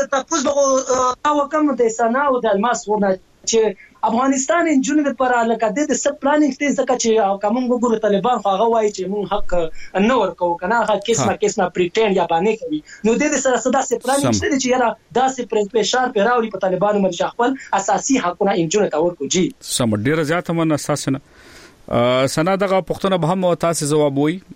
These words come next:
Speaker 2: او بیا هم، آه، زه غواړم چې تاسو په خپل کار باندې، ځکه چې نن ورځ داسې ده، آه، چې موږ غواړو ستاسو په کار باندې، ستاسو کومې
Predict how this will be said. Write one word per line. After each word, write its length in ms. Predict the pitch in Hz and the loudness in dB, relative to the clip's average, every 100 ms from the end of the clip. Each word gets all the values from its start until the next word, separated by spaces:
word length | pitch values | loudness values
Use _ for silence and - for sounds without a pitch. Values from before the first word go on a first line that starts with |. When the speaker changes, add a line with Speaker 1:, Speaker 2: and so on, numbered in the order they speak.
| _ _ - | _ _ -2
Speaker 2:
او 340 | 117 117 117 | 2 4 2
بیا 160 | 110 135 147 | 2 0 0
هم، 140 | 160 | 0
آه، 560 | 143 139 127 - 101 113 | 2 2 -2 -6 -2 -2
زه 140 | 120 | 0
غواړم 380 | 127 151 165 151 | 2 2 0 -2
چې 260 | 143 135 - - - - - - | -4 -6 -6 -14 -20 -20 -16 -6
تاسو 320 | - 139 - 208 | -2 -2 -2 -2
په 120 | 120 | -4
خپل 240 | - 139 | -2 -2
کار 240 | 135 156 151 | 0 -2 0
باندې، 280 | 147 143 - - - | 0 0 -4 -8 -4
ځکه 140 | 151 160 - | -2 -2 -2
چې 80 | 139 131 | 0 2
نن 120 | 151 151 | 2 2
ورځ 520 | 139 - 123 135 170 143 | 0 0 0 2 0 0
داسې 260 | 156 151 156 139 | -2 0 -4 -2
ده، 80 | 147 - - | -2 -6 -10
آه، 380 | - 104 110 107 | -2 2 2 2
چې 160 | - 117 123 | 0 2 4
موږ 120 | 139 131 | 4 2
غواړو 260 | 147 143 - - _ | 2 0 -4 -20 _
ستاسو 340 | - 151 - | -4 -2 -2
په 80 | 147 | -4
کار 260 | 143 170 170 | -2 0 0
باندې، 360 | 151 143 139 139 | 0 0 0 0
ستاسو 280 | - 143 - | -2 -2 -2
کومې 200 | 151 135 | 0 0